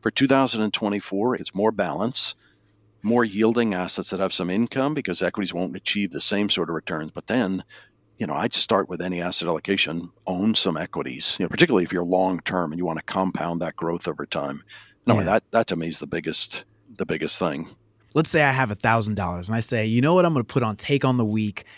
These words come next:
Speaker 2: I wanna open up this brokerage account tomorrow. What should I buy?" Rick Rieder, what should that person buy?
Speaker 1: So again, it depends on your time frame, but I, you know, I'd buy some, I'd buy, you know, whether it's the S and P five hundred or some precision around where you go. But I,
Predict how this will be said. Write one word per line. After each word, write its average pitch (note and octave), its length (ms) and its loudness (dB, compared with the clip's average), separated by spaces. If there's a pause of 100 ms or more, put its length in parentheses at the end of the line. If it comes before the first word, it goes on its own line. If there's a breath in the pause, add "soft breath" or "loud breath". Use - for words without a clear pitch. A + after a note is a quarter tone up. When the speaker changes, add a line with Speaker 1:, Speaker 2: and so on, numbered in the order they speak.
(240 loud breath)
Speaker 2:
I C3+ 100 6
wanna C#3 280 4 (180)
open D3 300 8
up B2+ 140 2
this A#2 120 2
brokerage A2 480 2
account G#2 400 -2
tomorrow. F#2 540 -2 (320 soft breath)
What C#3 260 6
should C#3 140 2
I G#2+ 80 4
buy?" - 320 -6 (140)
Rick C3 180 2
Rieder, C3 240 6
what B2 140 2
should A#2+ 120 -2
that G2+ 80 -2
person F#2 280 -4
buy? - 220 -12 (880)
Speaker 1:
So - 100 0
again, B2+ 140 8
it B2+ 80 8
depends C3+ 180 8
on B2+ 80 8
your A2 80 8
time A2+ 240 4
frame, G2 220 0
but G2 100 2
I, G#2+ 140 4 (100)
you B2 100 2
know, F2+ 80 2
I'd G2 120 -2
buy G2+ 140 4
some, - 220 -2
I'd G#2 140 -2
buy, G2 300 2 (180)
you B2+ 80 4
know, E2 80 0
whether G2+ 200 4
it's - 100 -2
the G#2+ 80 8
S G#2 140 4
and A2+ 80 2
P A2+ 140 2
five G2+ 200 4
hundred G#2 320 2
or F2 120 0
some F#2+ 200 0
precision G2 480 0
around F#2 280 2
where F#2 160 2
you F#2 140 -2
go. F#2 320 0
But F2 140 -2
I, F2 160 -4